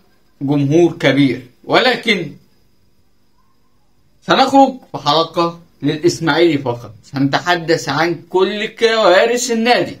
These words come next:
مما تحدث ومن مشاكل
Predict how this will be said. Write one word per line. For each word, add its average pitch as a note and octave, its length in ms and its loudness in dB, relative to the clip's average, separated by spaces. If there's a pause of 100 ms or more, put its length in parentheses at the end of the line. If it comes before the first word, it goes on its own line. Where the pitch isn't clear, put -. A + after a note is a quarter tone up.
(300)
مما A3+ 320 2
تحدث G#3+ 540 -6 (400)
ومن F3 720 0 (320)
مشاكل E3+ 720 0